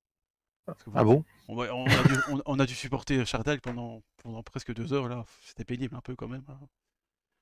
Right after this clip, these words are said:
Speaker 1: Toujours à parler de Tenshinhan pendant trois heures, là, c'est pénible quand même, hein, tu sais, ça. Les fanboys de nos jours, ils sont graves, hein. Donc voilà, eh bien les gens, euh, à la prochaine.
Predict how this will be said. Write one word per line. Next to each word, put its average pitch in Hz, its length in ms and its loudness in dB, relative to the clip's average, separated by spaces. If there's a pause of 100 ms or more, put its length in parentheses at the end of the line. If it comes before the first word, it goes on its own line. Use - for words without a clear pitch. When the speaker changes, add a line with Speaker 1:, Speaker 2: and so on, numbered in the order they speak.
(120)
Speaker 1:
Toujours 127 220 -4
à - 20 0
parler 110 200 -2
de 117 120 -6
Tenshinhan 123 360 -6
pendant 107 220 -12
trois 110 240 -10
heures, 139 200 -4
là, 123 260 -8 (300)
c'est - 80 -16
pénible 151 300 -10
quand 110 100 -12
même, 107 180 -14
hein, 120 80 -12
tu - 180 -12
sais, 151 60 -12
ça. 135 140 -20 (680)
Les 117 80 -4
fanboys 147 360 -2
de 127 100 -10
nos 117 120 -10
jours, 156 200 -8 (2000)
ils - 80 -16
sont 131 140 -10
graves, 143 260 -10
hein. 139 60 -18 (1400)
Donc 151 100 2
voilà, 147 240 8
eh 160 60 2
bien 156 120 4
les 156 120 6
gens, 147 300 4
euh, 135 220 2
à 147 60 -2
la 147 100 2
prochaine. 190 640 -4